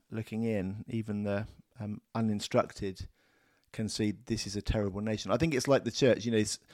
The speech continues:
some of the scandals in the church, you need theology to understand why they're wrong. Other things, just the man on the street can see it's wrong. And it, I think this is one of those cases. It's just,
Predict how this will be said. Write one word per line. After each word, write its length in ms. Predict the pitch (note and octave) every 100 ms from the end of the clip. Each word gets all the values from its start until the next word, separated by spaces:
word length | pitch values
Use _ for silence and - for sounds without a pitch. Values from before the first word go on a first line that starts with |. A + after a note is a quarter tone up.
| -
some 240 | - - C#3+
of 60 |
the 60 | A#2
scandals 380 | - A#2+ A2 G2+
in 120 | G#2+
the 60 | G#2
church, 520 | B2 G#2+ - - -
you 120 | - A#2
need 220 | A2 G#2+
theology 420 | A#2+ A2 G#2+ G#2+
to 120 | G#2+
understand 480 | G#2 F#2+ - G#2 G2+
why 100 | G2+
they're 160 | G2 G2+
wrong. 380 | A2 F#2+ F#2+ G2+ _ - _ -
Other 220 | B2 A2
things, 400 | - G2+ F#2+ -
just 240 | A2+ -
the 60 | A2
man 200 | G#2 G#2
on 80 | G2
the 80 |
street 300 | G2 - G2
can 100 | -
see 200 | F#2+ G#2+
it's 180 | F2+ -
wrong. 220 | G2+ F#2 - -
And 120 | G2+ G2+
it, 60 | -
I 80 |
think 180 | G#2+ A2+
this 140 | G#2+ G2+
is 100 | G2
one 120 | G#2
of 60 |
those 140 | G2+ G2
cases. 400 | - F#2 F#2 F#2
It's 160 | F2
just, 460 | - A2 G2 - -